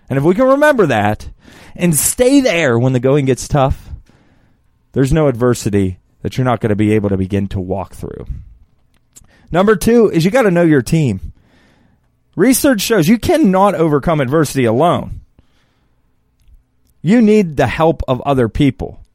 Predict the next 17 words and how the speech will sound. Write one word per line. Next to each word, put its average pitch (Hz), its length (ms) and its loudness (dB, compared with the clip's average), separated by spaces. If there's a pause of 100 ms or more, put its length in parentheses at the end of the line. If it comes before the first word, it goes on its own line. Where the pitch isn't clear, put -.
(360)
Yeah, 214 180 4
we 214 140 4
love 208 300 4
the 196 100 4
hero's 170 400 4
journey 156 340 2
stories 131 480 2
where 127 180 0
it's 123 300 -4
like 131 160 0
Rambo 147 680 0 (760)
<laughs> - 60 4
you 196 100 4
know, 165 120 2
going 175 380 2
through 175 200 4
it 147 200 2